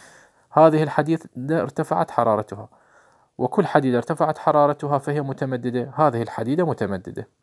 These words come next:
زين، ارتفاع الحرارة كاشف عن، عن ماذا؟ كاشف عن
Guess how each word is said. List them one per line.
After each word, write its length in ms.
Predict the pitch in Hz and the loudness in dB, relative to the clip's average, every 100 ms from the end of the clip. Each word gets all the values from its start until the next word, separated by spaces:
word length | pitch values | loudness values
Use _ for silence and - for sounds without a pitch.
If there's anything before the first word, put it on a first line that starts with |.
| _ _ - | _ _ -10
زين، 200 | 101 98 _ _ _ _ _ _ _ _ _ _ - | -6 -8 _ _ _ _ _ _ _ _ _ _ -8
ارتفاع 440 | - - - 170 | -6 -6 4 6
الحرارة 640 | 151 - 156 156 151 143 139 _ _ _ _ _ _ _ _ _ | 6 6 6 6 6 2 -4 _ _ _ _ _ _ _ _ _
كاشف 500 | - 165 170 170 - | 2 2 2 -4 0
عن، 260 | - 180 180 _ _ _ _ _ _ _ _ _ _ _ _ _ | 2 2 -2 _ _ _ _ _ _ _ _ _ _ _ _ _
عن 120 | 135 143 | -2 2
ماذا؟ 380 | 151 135 135 - _ | 4 4 2 -2 _
كاشف 420 | 165 202 202 180 | 4 4 2 -2
عن 240 | - 185 | 2 2